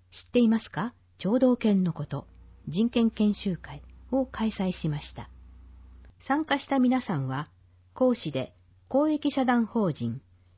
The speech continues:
日本聴導犬推進協会の水越みゆきさんと、聴導犬ピーアール犬のひまわりとのデモンストレーションを通して、聴覚障害者の苦労を知ると同時に、聴導犬が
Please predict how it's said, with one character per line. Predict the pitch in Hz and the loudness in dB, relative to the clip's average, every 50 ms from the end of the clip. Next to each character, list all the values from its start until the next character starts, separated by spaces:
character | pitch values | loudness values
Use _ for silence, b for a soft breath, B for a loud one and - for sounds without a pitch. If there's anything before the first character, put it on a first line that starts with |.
| _ - | _ -6
日 | 180 | -2
本 | 175 269 320 247 190 | 0 4 4 4 2
聴 | - - 220 254 269 | 2 0 0 2 4
導 | 247 269 269 254 | 4 2 2 2
犬 | - 247 247 240 | 2 2 2 2
推 | 226 - - 233 226 | 0 0 -2 -2 -2
進 | - - 233 226 214 | 0 0 0 0 0
協 | 214 - 226 220 202 | 0 0 0 0 0
会 | - - 151 135 127 123 | -2 -4 -6 -6 -4 -4
の | 127 131 - - _ | -6 -6 -8 -8 _
水 | - 165 185 - | -6 -4 -2 -2
越 | - - 262 - 185 | -2 -2 -2 0 0
み | 135 131 135 | 0 0 -2
ゆ | 143 143 | -2 -4
き | - - | -6 -10
さ | - 139 131 | -10 -10 -10
ん | 131 - _ | -10 -12 _
と、 | - 135 - - _ _ - _ _ _ _ _ _ _ _ - | -12 -12 -12 -12 _ _ -20 _ _ _ _ _ _ _ _ -2
聴 | - 247 285 | 0 0 2
導 | 285 277 277 277 262 | 4 4 4 2 2
犬 | - 262 254 247 233 | 2 2 2 2 2
ピ | - - 220 226 226 226 226 | 0 0 0 0 2 2 2
ー | 220 | 0
ア | 214 | 0
ー | |
ル | 208 208 | -2 -2
犬 | - - 208 196 196 190 | -2 -2 -2 0 0 0
の | 180 185 190 208 - _ _ _ _ _ | 0 -2 -4 -6 -10 _ _ _ _ _
ひ | - 233 | 2 2
ま | 240 302 320 | 4 4 4
わ | 302 | 2
り | 254 214 | 2 0
と | - 180 | 0 -2
の | 156 139 123 | -2 -2 -2
デ | - 147 | -2 0
モ | 151 214 269 | 0 2 0
ン | 262 | 0
ス | - - | -2 -4
ト | - 269 247 | -6 -2 0
レ | 277 277 | 0 0
ー | 262 | 0
シ | - - | -2 -4
ョ | 165 | -4
ン | 135 127 | -4 -4
を | 117 - | -8 -8
通 | - 175 165 127 - | -8 -8 -8 -8 -10
し | - - | -12 -14
て、 | - 120 - _ _ _ _ _ _ _ _ _ _ _ _ _ _ _ _ _ - | -14 -16 -16 _ _ _ _ _ _ _ _ _ _ _ _ _ _ _ _ _ -2
聴 | 254 277 277 | -2 -2 0
覚 | - 208 202 - - | 0 0 -2 -2 0
障 | - 302 294 285 | 0 2 2 2
害 | 269 285 285 277 | 2 0 0 0
者 | - - | -2 -4
の | 180 147 135 | -4 -4 -4
苦 | - - 285 | -4 -2 0
労 | 294 277 247 208 | 0 2 2 0
を | 156 131 | -2 -4
知 | - - 135 | -8 -8 -8
る | 165 175 | -6 -4
と | - 175 160 | -4 -2 -2
同 | 165 160 156 151 | -2 -2 -2 -4
時 | 147 147 | -4 -4
に、 | 147 147 147 160 - _ _ _ _ _ _ _ | -4 -4 -4 -6 -8 _ _ _ _ _ _ _
聴 | - - 214 233 | -4 0 0 2
導 | 226 233 233 220 - | 4 4 2 2 2
犬 | - 214 208 202 | 0 0 0 0
が | 196 196 208 | 0 -2 -4